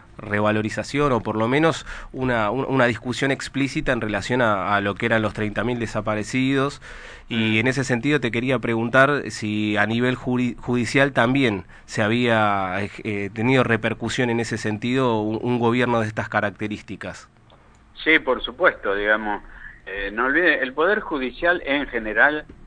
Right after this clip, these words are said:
Speaker 2: digamos que se acomoda a los vientos políticos que van soplando. Eh, desde el dos mil quince hasta hoy, eh, lo que ha ocurrido fue que hubo una generalizada,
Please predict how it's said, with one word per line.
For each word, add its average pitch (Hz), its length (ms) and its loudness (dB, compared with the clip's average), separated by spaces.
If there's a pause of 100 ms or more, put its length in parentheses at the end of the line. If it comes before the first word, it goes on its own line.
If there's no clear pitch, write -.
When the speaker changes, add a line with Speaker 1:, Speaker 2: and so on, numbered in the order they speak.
(200)
Speaker 2:
digamos 120 380 2
que 107 120 -4
se - 100 -4
acomoda 117 560 2
a 101 40 2
los 98 160 -6
vientos 113 340 -4
políticos 107 580 -8
que 95 60 -4
van 92 220 -4
soplando. 98 640 2 (540)
Eh, 87 600 -2 (640)
desde 104 260 0
el 107 100 -2
dos 110 160 -4
mil 156 240 -6
quince 127 480 -6
hasta 95 300 -2
hoy, 151 340 -2 (540)
eh, 90 560 -4 (420)
lo 92 200 -4
que 101 120 -6
ha 117 80 2
ocurrido 147 600 -2
fue 117 280 -4
que 104 180 -6
hubo 117 260 -2
una 101 440 -4 (440)
generalizada, 107 1300 2